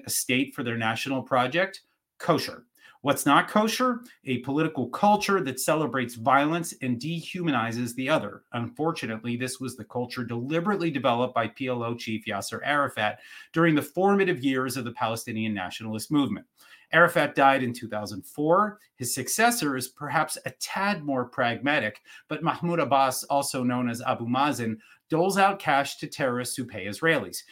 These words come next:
He doles out cash to their families, too. We call it pay for slay here in Washington. It's essentially Social Security for psychopaths. Abbas is also insanely corrupt, with his sons and his cronies having pocketed untold millions of dollars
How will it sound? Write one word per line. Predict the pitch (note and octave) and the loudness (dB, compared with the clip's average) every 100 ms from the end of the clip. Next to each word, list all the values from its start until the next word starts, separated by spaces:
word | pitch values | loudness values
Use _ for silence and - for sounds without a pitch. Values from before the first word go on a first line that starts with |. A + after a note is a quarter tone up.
| - | -12
He | - A2+ | -8 -4
doles | A2 A2 | -4 -4
out | A2+ A2+ | -4 -6
cash | - A2+ A2+ | -6 -6 -6
to | A#2+ | -8
their | A#2 | -8
families, | A#2+ C3 A2 A#2+ A#2 A2 | -6 -6 -4 -4 -4 -6
too. | - F#3+ G#2 - _ - _ | -4 -2 -2 -8 _ -20 _
We | D3+ F3 | 0 2
call | - D3+ | 6 6
it | D3 | 4
pay | - D#3+ | 0 -4
for | C#3 F3+ | -2 -6
slay | - - F#3 | -6 -2 0
here | F#3 C#3+ B2 | 0 0 -2
in | A2 | -2
Washington. | G2+ F#2 - G#2+ G#2 A2+ A#2+ - _ | -2 -4 -4 -10 -8 -6 -6 -10 _
It's | C3 D3 | -8 -4
essentially | - F#3 F#3+ - C#3 C3 C3+ | -2 -2 -2 -2 -2 -2 -4
Social | - E3 D#3 D3+ | -4 -2 -2 -4
Security | - C#3 - D3+ A#2+ G#2+ - | -6 -6 -2 0 0 -2 -6
for | |
psychopaths. | C3+ - E3+ D3+ A#2 G#2 D#2+ - - - _ _ _ - | -2 2 2 2 -6 -8 -8 -10 -10 -12 _ _ _ -6
Abbas | B2 E3+ F3+ G3 - | 2 6 6 6 0
is | D#3 C#3+ | -4 0
also | D3 D3 D3+ C#3+ D#3 | 0 0 -2 -2 -2
insanely | C#3 - D#3+ C#3+ C3+ B2 | -2 -2 0 0 0 -2
corrupt, | - C3 C3+ G#2 - - | -6 -2 0 0 -6 -10
with | B2 A#2 | -10 -8
his | G#2+ | -6
sons | - C#3+ D3 C3 | 0 2 2 0
and | A#2+ | -4
his | G#2+ | -8
cronies | - C#3+ C#3+ D3 - | -6 -2 0 0 -2
having | A#2+ A2+ | -4 -6
pocketed | - C3 A2+ - A#2 A2+ E3+ | -2 -2 -2 -4 -8 -6 -4
untold | F3+ - D#3 B2 | -4 -2 -2 -2
millions | B2+ B2+ A#2 G2+ | 0 0 -2 -4
of | F#2 | 0
dollars | C3 C3+ C3+ B2+ | 2 2 0 -4